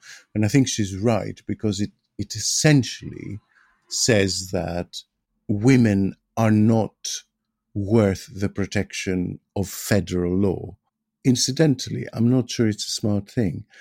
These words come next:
I think Texas has been a state in which demographics have been changing, um, steadily and rapidly. Each election becomes a closer and closer one.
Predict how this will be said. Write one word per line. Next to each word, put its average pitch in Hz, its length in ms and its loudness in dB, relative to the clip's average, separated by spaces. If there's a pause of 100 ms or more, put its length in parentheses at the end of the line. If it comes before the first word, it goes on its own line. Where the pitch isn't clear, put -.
(240)
I 113 80 -2
think 127 360 2
Texas - 520 -2
has 107 180 -6
been 104 240 2
a 101 80 0
state 113 720 2 (800)
in 117 180 4
which 110 300 2
demographics 117 720 2
have 98 220 -4
been 101 240 0
changing, 104 800 0 (500)
um, 95 400 2
steadily 110 640 2
and 101 160 2
rapidly. 92 640 -6 (800)
Each 185 340 4
election 107 840 2 (280)
becomes 104 500 2
a 104 60 0
closer 107 640 0
and 98 240 -2
closer 101 460 -2
one. 90 400 -12